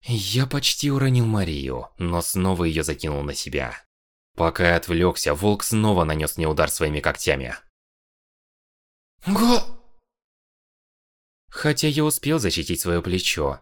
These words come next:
но рана получилась глубокая. Второй волк, который был достаточно быстрым и уже догнал нас, начал свою атаку со спины. Я быстро крутанул своим телом, чтобы защитить Марию, но получил серьезное ранение.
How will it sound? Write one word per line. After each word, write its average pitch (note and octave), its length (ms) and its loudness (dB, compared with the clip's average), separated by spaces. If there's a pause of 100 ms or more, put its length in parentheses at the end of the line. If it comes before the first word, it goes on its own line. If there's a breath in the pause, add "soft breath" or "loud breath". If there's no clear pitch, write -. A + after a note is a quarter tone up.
но E2+ 320 0
рана F2+ 340 0
получилась D#2+ 580 -2
глубокая. C#2 840 -8 (480)
Второй F2+ 600 2
волк, D2 280 -2
который D#2+ 300 0
был D2+ 140 0
достаточно D#2 500 -2
быстрым D#2 360 -2
и D#2 40 0
уже D2+ 180 -2
догнал D#2 460 -2
нас, C2 300 -8 (100)
начал G2 460 0
свою E2+ 360 0
атаку D#2 300 -2
со D#2+ 120 -6
спины. C#2 440 -4 (680)
Я G#2+ 380 2
быстро D3 420 -2
крутанул D3+ 420 0
своим D3+ 320 0
телом, B2+ 360 0
чтобы F#2+ 280 -2
защитить - 420 -2
Марию, F2+ 680 0
но F2 300 0
получил F#2 600 0
серьезное E2 680 -2
ранение. C#2 720 -6